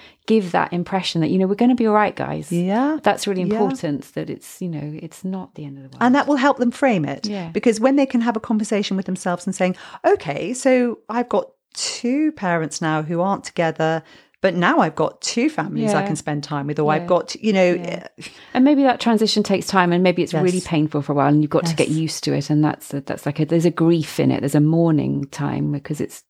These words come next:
Speaker 1: different and it's painful, and we'll be okay at the other end.
Speaker 2: Yeah. Yeah, absolutely. And finally, it's the adult's responsibility to go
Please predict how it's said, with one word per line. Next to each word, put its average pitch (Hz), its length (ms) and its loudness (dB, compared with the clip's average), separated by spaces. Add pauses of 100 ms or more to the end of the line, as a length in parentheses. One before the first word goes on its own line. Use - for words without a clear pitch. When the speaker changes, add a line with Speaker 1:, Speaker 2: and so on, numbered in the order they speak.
Speaker 1:
different 143 480 -4
and 139 100 -4
it's - 120 -12
painful, 151 560 -6 (600)
and 180 340 4 (260)
we'll 170 200 0
be 170 160 2
okay 151 400 -4
at - 140 -12
the 151 100 -4
other 143 160 -6
end. 135 140 -8
Speaker 2:
Yeah. 131 140 -6 (420)
Yeah, 131 140 -6 (100)
absolutely. 156 560 0 (360)
And 170 180 0
finally, 170 760 4
it's - 320 2
the 165 200 -2
adult's 175 400 2
responsibility 151 920 0
to 147 100 -2
go 147 180 0